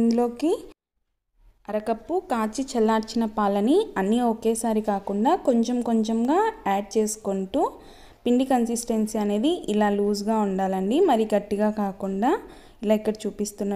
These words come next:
విధంగా. ఇప్పుడు ఇందులో నుంచి హాఫ్ క్వాంటిటీని మనం ముందుగా మిక్స్ చేసుకున్న బ్రూ మిశ్రమం ఉంది కదండి, దాంట్లోకి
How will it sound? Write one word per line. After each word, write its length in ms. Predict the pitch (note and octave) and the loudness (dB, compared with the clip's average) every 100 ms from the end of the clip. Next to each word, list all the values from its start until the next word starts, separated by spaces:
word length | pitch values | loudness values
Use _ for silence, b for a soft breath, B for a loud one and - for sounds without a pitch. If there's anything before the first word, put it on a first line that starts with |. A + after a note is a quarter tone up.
| F#3+ | -4
విధంగా. 420 | F#3+ F#3+ G3+ D#4+ B4 - b b b b _ G#3+ | -6 -4 0 0 -2 -10 b b b b _ -8
ఇప్పుడు 280 | - C4 F4+ G4 | -2 0 2 4
ఇందులో 260 | A3+ A3+ B3+ A#3+ | 4 4 2 2
నుంచి 280 | A#3 A3+ C4+ E4+ - | 2 2 2 -2 0
హాఫ్ 200 | G#3 G#3+ - | 0 0 0
క్వాంటిటీని 600 | A3 G#3+ A3 A3+ B3 C4 G4+ | 2 2 2 0 2 4 6
మనం 160 | E4+ B3 A3+ | 6 6 4
ముందుగా 300 | A3 A#3+ C4 | 4 4 2
మిక్స్ 240 | A#3 A3+ - | 2 0 0
చేసుకున్న 440 | A3+ - G#3 G#3 C4 G4 D#4 G#3+ | 0 0 0 4 6 6 6 6
బ్రూ 100 | A#3 B3 | 6 4
మిశ్రమం 460 | A3+ A#3 A3+ A3 G#3+ | 0 0 2 4 2
ఉంది 160 | G3+ G3+ | 2 -2
కదండి, 420 | G3 G3 G3+ D4+ A4 B B B B G3+ | -2 0 2 2 2 B B B B 2
దాంట్లోకి 500 | A3+ A#3 A#3+ A#3+ E4 | 4 4 4 2 2